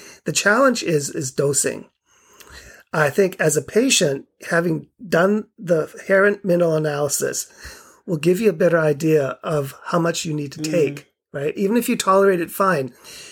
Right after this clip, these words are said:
Speaker 1: You may need to take more, or you could need, uh, less to be absolutely fine.
Speaker 2: Mm-hmm.
Speaker 1: So as a patient, especially as a patient that, that's done the hair mineral analysis,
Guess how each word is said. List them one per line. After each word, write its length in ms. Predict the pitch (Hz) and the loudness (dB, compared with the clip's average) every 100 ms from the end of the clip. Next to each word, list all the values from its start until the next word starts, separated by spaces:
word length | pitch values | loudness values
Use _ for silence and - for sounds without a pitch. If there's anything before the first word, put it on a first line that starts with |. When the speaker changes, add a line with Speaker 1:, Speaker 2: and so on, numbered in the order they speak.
| - - | -20 -10
Speaker 1:
You 140 | - 185 | 0 2
may 220 | 196 202 | 4 4
need 160 | 208 185 | 4 2
to 80 | |
take 240 | 196 180 175 | 0 -2 -2
more, 480 | 143 143 214 247 - _ | -2 0 2 0 -4 _
or 180 | 185 160 | 2 2
you 300 | 180 208 165 | 0 -2 -6
could 380 | 160 - 190 180 - | -6 -6 -6 -6 -6
need, 360 | 180 170 165 - | -2 -2 -4 -10
uh, 200 | 185 160 | -6 -4
less 600 | 143 175 170 131 - - _ _ - | 0 2 2 2 -2 -6 _ _ -8
to 100 | 165 | -4
be 100 | 170 | -2
absolutely 400 | 156 151 151 139 | -2 -2 -4 -4
fine. 360 | 208 202 139 | -2 -2 -4
Speaker 2:
Mm-hmm. 420 | - - 170 160 160 - _ - | -8 -12 -10 -10 -12 -16 _ -16
Speaker 1:
So 180 | - - | -2 0
as 100 | 160 | 2
a 60 | 160 | 0
patient, 600 | - 208 214 175 151 - | 2 2 4 2 0 -4
especially 460 | 180 151 185 180 185 | -6 -2 0 0 0
as 120 | 151 | 0
a 80 | 156 | -2
patient 320 | 165 165 165 | -2 -2 -2
that, 220 | 156 156 | -6 -4
that's 220 | - 147 - | -2 -2 0
done 200 | 165 156 | 2 2
the 80 | |
hair 160 | 139 156 | 2 2
mineral 320 | 156 151 143 | 2 2 0
analysis, 760 | 143 156 175 175 - 139 - | 0 2 2 2 0 -2 -6